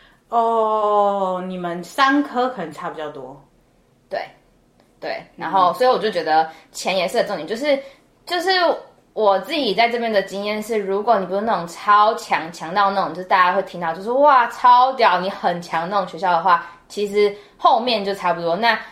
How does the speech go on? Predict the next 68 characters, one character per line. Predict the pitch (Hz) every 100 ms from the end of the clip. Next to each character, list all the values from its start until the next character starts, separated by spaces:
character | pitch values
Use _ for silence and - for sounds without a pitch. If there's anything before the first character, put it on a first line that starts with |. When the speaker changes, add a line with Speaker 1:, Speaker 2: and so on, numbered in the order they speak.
| -
Speaker 2:
就 | 214
是 | 220
以 | 214 175 175
环 | - 160 180 175
境， | 208 185 156
还 | 165 160
有 | 170 156 151 139 -
你 | 196
喜 | 208 208
欢 | 190
的 | 190
氛 | 185 190 196
围 | 185 147 143
跟 | 160 160
老 | 160 170
师 | - 180
啊， | 165 175
还 |
有 | 170
那 | 165
个 | 175 170
program， | 170 160 151
还 | 156
有 | 147
钱， | 147 - 117 160
我 | 156
觉 | 156 147
得 | 143 - -
如 | 208
果 | 240
我 | 214
们 | 175
都 | 185
不 | 202
是 | 185
那 | 185
种， | 175 151 - _ _ _ _ _ _
呃， | - 156 151
很 | 202
有 | 196
钱， | 170 175 135 147 -
或 | 196
者 | 160
是 | 160 170
家 | 180 180
里 | 156
就 | 147
是 | 175 180
可 | -
以 | 135
支 | - 180
撑 | 180
你 | 151
出 | 139
来 | 143
的 | 143 135
那 | 170
种 | 90
人 | 98
的 | -
话， | 175 156 - -
我 | - 165
觉 | 160
得 | 165 170 170 165 160 _ _ _ _ _ -
就 | 208 202
是 | 196
选 | - 185 151 143 139
择 | 160 147 147 147